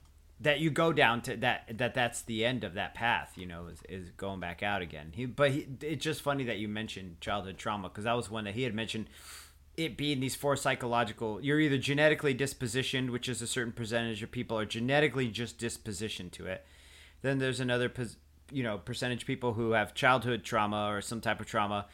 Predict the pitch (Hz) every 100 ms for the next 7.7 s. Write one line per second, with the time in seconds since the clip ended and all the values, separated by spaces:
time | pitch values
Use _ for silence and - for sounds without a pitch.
0 | - - - 123 127 131 117 123 123 123
1 | 123 120 92 95 123 - - 127 117 113
2 | 123 117 110 92 107 117 127 131 127 120
3 | 113 120 107 120 120 113 120 107 90 101
4 | 110 104 104 98 92 117 104 98 - -
5 | - - 147 147 139 139 147 131 - 143
6 | 135 123 117 110 117 117 107 147 - 110
7 | 92 - 82 - 92 90